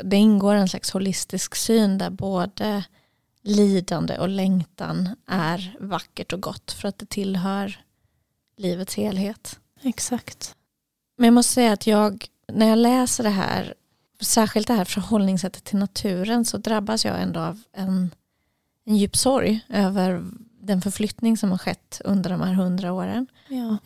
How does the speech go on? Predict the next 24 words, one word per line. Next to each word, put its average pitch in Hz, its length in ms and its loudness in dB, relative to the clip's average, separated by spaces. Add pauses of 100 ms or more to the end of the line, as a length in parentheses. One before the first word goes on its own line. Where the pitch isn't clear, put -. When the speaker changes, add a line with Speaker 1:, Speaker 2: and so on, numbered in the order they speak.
(140)
Speaker 1:
Givetvis 196 440 0
levde 190 280 -2
hon 185 200 0
också 196 260 -4
i 180 320 -2 (300)
hård 202 480 2 (240)
kapitalistisk - 800 -4
industrialisering. 196 1200 -2 (580)
Men 196 340 4
den 190 120 4
här 190 260 2
kapitalocena 202 1040 0
tiden - 320 -2
har 190 120 0
liksom 190 460 0 (480)
utvecklats - 1000 0
till 196 200 2
en 196 100 4
sån 185 200 2
extrem 214 840 -2 (340)
därifrån 175 800 -2 (240)
Speaker 2:
Mm. 220 140 2
Speaker 1:
i 190 140 4
vår 185 400 0